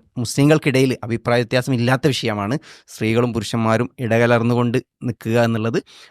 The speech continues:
അതിന്, അതിൻ്റെ ഒരു ഗ്രേഡിലൊക്കെ ചില ചില്ലറ അഭിപ്രായ വ്യത്യാസങ്ങളൊക്കെ ഉണ്ടെങ്കിൽ പോലും അത്, ഏഹ്, നല്ലതല്ല, അത് ഇസ്ലാമിന് നിരക്കുന്നതല്ല എന്ന് തന്നെയാണ് ഒരു പൊതുവായിട്ടുള്ള നിലപാട് എന്നുള്ളതാണ്. അപ്പോൾ ഇത് ഭയങ്കര ചർച്ചയായിട്ട്, ഏഹ്, കൊണ്ടുവരികയാണ് ചെയ്യുന്നത്. അപ്പോൾ അത് അദ്ദേഹം പറഞ്ഞത് തന്നെ ഭയങ്കര എന്തോ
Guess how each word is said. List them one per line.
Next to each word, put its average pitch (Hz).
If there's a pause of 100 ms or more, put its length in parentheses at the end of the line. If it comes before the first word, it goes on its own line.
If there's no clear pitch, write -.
അതിന്, 214 (260)
അതിൻ്റെ 180
ഒരു 190
ഗ്രേഡിലൊക്കെ 180
ചില 151 (180)
ചില്ലറ 151
അഭിപ്രായ 139
വ്യത്യാസങ്ങളൊക്കെ 135
ഉണ്ടെങ്കിൽ 131
പോലും 127 (300)
അത്, 131 (400)
ഏഹ്, 127
നല്ലതല്ല, 135
അത് 117
ഇസ്ലാമിന് 127
നിരക്കുന്നതല്ല 127
എന്ന് 131
തന്നെയാണ് 120
ഒരു 113
പൊതുവായിട്ടുള്ള 120
നിലപാട് 127
എന്നുള്ളതാണ്. 104 (220)
അപ്പോൾ 170
ഇത് 175
ഭയങ്കര 160
ചർച്ചയായിട്ട്, 131
ഏഹ്, -
കൊണ്ടുവരികയാണ് 107
ചെയ്യുന്നത്. 98 (380)
അപ്പോൾ 110
അത് 113
അദ്ദേഹം 120
പറഞ്ഞത് 123
തന്നെ 131
ഭയങ്കര 117
എന്തോ 117